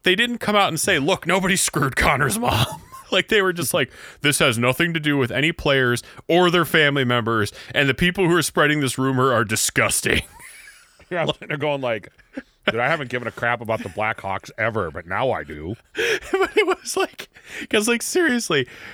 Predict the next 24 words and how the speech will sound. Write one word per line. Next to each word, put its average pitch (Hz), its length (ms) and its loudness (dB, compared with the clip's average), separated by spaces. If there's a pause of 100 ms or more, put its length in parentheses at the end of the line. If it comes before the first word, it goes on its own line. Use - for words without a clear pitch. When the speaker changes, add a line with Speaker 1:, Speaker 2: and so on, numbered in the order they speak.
(120)
Speaker 1:
it's 190 240 0
just 240 200 -2
the 202 100 -2
funniest 180 400 0
thing 151 100 2
ever. 147 160 4
So, 170 220 2
I 196 160 4
don't 175 100 2
know, 139 140 4
like, 143 200 2 (200)
that, 185 240 2
I 185 180 4
have 214 220 2
been 180 160 2
having 147 400 2
such - 340 -2
a, 139 200 2 (360)
Speaker 2:
Okay. 190 140 0
Speaker 1:
I 165 80 6
mean, 175 160 2
look, 151 240 2 (100)
look, 165 280 0 (140)
I, 175 160 2